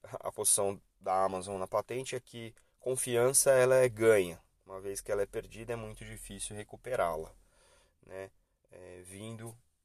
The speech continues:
de um gigante, né, desses do varejo, é interessante esse posicionamento filosófico numa patente tecnológica,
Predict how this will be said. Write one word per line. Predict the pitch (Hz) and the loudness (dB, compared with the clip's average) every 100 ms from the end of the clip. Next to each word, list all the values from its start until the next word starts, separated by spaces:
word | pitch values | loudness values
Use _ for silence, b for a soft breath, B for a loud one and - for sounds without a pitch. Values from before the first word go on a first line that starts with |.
| _ _ | _ _
de | 98 104 | _ -18
um | 110 107 104 101 _ | -16 -16 -18 -20 _
gigante, | 92 107 104 107 117 120 - 101 | -18 -18 -10 -4 -4 -4 -10 -10
né, | 98 113 131 _ _ _ _ _ | -10 -10 -14 _ _ _ _ _
desses | 98 101 98 - 98 - | -12 -8 -6 -6 -4 -4
do | 92 95 98 | -4 -8 -2
varejo, | 104 98 98 107 107 | 2 4 4 2 -2
é | 113 | -6
interessante | 110 107 104 - 101 101 107 | -6 -4 0 0 0 -4 -2
esse | - - | 0 -2
posicionamento | - 104 98 - 98 95 90 92 90 - | -6 -4 0 0 0 -4 -6 -8 -12 -14
filosófico | 98 98 87 95 92 - 107 | -10 -8 0 0 0 -10 -16
numa | 104 104 | -14 -10
patente | 107 - 95 95 - 101 _ _ _ _ _ | -10 -10 -16 -18 -20 -20 _ _ _ _ _
tecnológica, | 98 - 107 110 98 80 85 - - | -10 -10 -6 -2 2 2 0 -10 -16